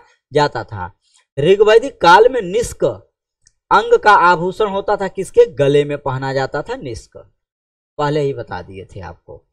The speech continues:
अगला है प्राचीन भारत में निष्क से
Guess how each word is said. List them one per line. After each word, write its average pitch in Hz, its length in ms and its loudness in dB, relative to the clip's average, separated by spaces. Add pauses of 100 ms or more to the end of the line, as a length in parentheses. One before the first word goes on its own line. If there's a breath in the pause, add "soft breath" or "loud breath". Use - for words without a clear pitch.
(280)
अगला 180 360 4
है 190 260 4
प्राचीन 196 640 0
भारत 156 520 -2
में 185 380 -10 (400)
निष्क 170 600 -8 (1300)
से 185 560 2